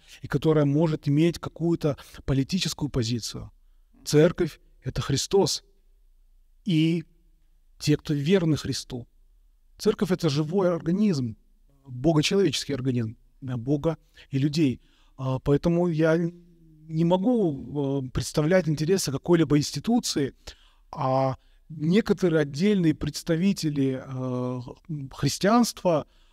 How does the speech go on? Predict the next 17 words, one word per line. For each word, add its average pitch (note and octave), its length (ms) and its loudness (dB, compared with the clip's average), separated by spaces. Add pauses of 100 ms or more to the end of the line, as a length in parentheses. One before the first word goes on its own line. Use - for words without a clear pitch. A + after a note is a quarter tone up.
(160)
э, C#3 260 -2
неважно D#3+ 720 2
от - 100 -8
того, F3 380 0
какой E3 420 0
статус E3 600 -2
они D3+ 180 0
занимают D3 760 0
или C#3 120 0
какую D#3 500 -2
роль D#3+ 360 2
в C3 140 -4
религиозном C#3+ 600 0
служении C#3+ 540 -2
они C3 220 -2
несут, B2+ 500 -4 (360)
ну, C#3 320 -4